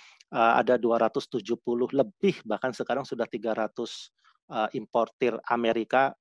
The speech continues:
Semua buah, melon, eh, semangka, anggur, eh, jeruk,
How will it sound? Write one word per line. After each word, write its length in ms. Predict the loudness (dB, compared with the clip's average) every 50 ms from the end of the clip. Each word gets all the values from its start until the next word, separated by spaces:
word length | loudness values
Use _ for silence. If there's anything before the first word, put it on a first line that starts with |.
| _ _
Semua 560 | -12 -6 -4 -4 -2 -2 0 2 4 2 2
buah, 400 | 2 0 2 6 6 4 4 4
melon, 800 | 2 2 4 6 6 8 8 8 8 8 6 4 -4 -8 -10 -14 _ _ _ _ _ _ _ 0
eh, 400 | 2 4 6 6 6 4 4 2
semangka, 960 | -2 -4 -4 0 0 0 0 0 -2 -2 2 4 4 4 4 4 2 -2 -4 -12 -20 -20 -20 -20 _ _ _
anggur, 960 | -2 2 4 4 4 2 -2 -6 -6 2 4 6 6 6 6 4 0 -6 -10 -14 -18 -20 _ _ _ -6
eh, 960 | -2 0 2 4 4 4 4 2 2 2 2 2 0 0 0 -2 -2 -4 -4 -6
jeruk, 560 | -4 -2 -2 -2 -2 0 0 2 2 2 _